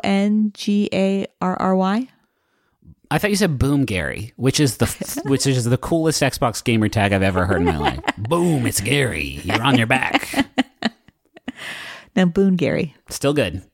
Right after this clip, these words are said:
Speaker 1: Don't know why.
Speaker 2: Love it.
Speaker 1: But I love it.
Speaker 2: Uh, do you wanna know our submissions from our friends at home?
Speaker 1: Yes, please.
Speaker 2: Grace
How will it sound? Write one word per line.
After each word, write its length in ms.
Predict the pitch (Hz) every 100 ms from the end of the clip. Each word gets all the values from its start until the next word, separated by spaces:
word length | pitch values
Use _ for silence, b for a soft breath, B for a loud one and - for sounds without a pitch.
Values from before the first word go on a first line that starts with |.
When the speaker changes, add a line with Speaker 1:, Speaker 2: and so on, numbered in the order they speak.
| _
Speaker 1:
Don't 160 | - 233
know 100 | 240
why. 360 | 240 185 185 185 _ _ _ _
Speaker 2:
Love 200 | 117 117
it. 160 | 98 _ _ _ _ _
Speaker 1:
But 120 | 190
I 60 | 185
love 240 | 180 175
it. 180 | 160 - - _ _ _ - _
Speaker 2:
Uh, 220 | 139 135
do 100 | 135
you 40 | 151
wanna 140 | 156
know 160 | 147 143
our 100 | 135
submissions 440 | - 135 143 202
from 100 | 151
our 80 | 113
friends 180 | 120 110
at 60 |
home? 240 | 85 117 196 _ -
Speaker 1:
Yes, 380 | 180 151 -
please. 600 | - 190 190 156 147 - -
Speaker 2:
Grace 380 | 131 143 226 196